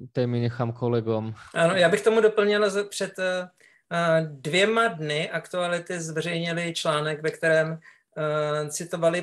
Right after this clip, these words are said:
Speaker 2: podpředsedu Evropského úřadu pro cenné papíry a trhy Erika Tedena, který se vyjádřil pro Financial Times, že je těžba kryptoměny er-, energeticky náročná a vůbec není v souladu s Pařížskou dohodou o snižování C O dva.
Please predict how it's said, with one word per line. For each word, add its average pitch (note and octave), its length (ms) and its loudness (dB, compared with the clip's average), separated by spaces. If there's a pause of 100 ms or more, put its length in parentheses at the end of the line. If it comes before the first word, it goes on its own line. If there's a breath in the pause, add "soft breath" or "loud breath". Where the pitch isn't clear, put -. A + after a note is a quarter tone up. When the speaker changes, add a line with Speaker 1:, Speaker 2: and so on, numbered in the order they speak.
(120)
Speaker 2:
podpředsedu G3+ 520 -2
Evropského F3+ 520 -2
úřadu F3+ 300 -4
pro F3+ 80 -8
cenné F3+ 320 -2
papíry E3+ 360 -2
a F3 80 0
trhy D#3 260 -2
Erika E3 280 0
Tedena, D3 440 -2 (400 loud breath)
který E3+ 220 -4
se G#3+ 140 4
vyjádřil F3 540 4
pro F3 140 -10
Financial E3 480 -4
Times, D3+ 360 -2
že E3 120 0
je D3 80 6
těžba D#3+ 280 -2
kryptoměny F#3 600 -6
er-, E3 300 2
energeticky F#3 600 -2
náročná G3 440 -2
a D3+ 80 -6
vůbec F3 300 0
není A3 180 0
v A3 80 -6
souladu D3 400 0 (200 loud breath)
s - 100 -6
Pařížskou G3 500 2
dohodou F#3+ 320 0
o - 60 -4
snižování F#3 520 -4
C F#3 180 0
O F3+ 120 -2
dva. D#3 320 0